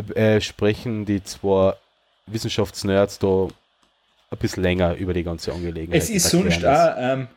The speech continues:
Speaker 2: es ist da, du kannst da das Paper, du kannst lesen. Also das
Speaker 1: Ja, ja,
Speaker 2: Paper
Speaker 1: genau.
Speaker 2: ist zugänglich,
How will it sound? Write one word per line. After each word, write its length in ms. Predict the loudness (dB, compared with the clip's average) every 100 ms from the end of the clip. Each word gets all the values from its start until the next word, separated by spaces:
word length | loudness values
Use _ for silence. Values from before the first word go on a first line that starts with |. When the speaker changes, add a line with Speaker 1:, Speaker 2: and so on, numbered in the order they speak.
| _ _
Speaker 2:
es 160 | -8 -4
ist 260 | -6 0 0
da, 280 | 0 -2 -10 -16
du 220 | -10 -4
kannst 340 | 0 0 2
da 60 | 0
das 160 | 0
Paper, 400 | -2 -2 0 -2
du 80 | -2
kannst 400 | -6 -6 -6 -8
lesen. 400 | -8 -8 -6 -8
Also 200 | -4 0
das 80 | 4
Speaker 1:
Ja, 200 | 4 2
ja, 60 | 2
Speaker 2:
Paper 220 | 2 4
Speaker 1:
genau. 120 | 4
Speaker 2:
ist 140 | 2 0
zugänglich, 720 | -2 0 0 0 -4 -8